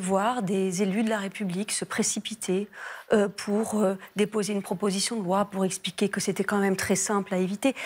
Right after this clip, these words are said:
Ça, ça me, ça me bouleverse, ça me choque, un peu comme si, si vous voulez, le silence, ce serait synonyme d'indifférence ou d'impuissance. Le silence, c'est aussi le temps de l'analyse, de la réflexion et de l'émotion.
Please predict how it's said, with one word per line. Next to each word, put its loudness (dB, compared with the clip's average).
Ça, 4
ça 0
me, 2
ça -4
me 4
bouleverse, 2
ça 2
me 2
choque, 0
un 0
peu 0
comme 0
si, 2
si -8
vous 0
voulez, 2
le 2
silence, 0
ce -2
serait 2
synonyme 2
d'indifférence -2
ou 4
d'impuissance. 0
Le 4
silence, 4
c'est 0
aussi 0
le 4
temps 0
de 2
l'analyse, 2
de 2
la 2
réflexion 0
et 4
de 4
l'émotion. 0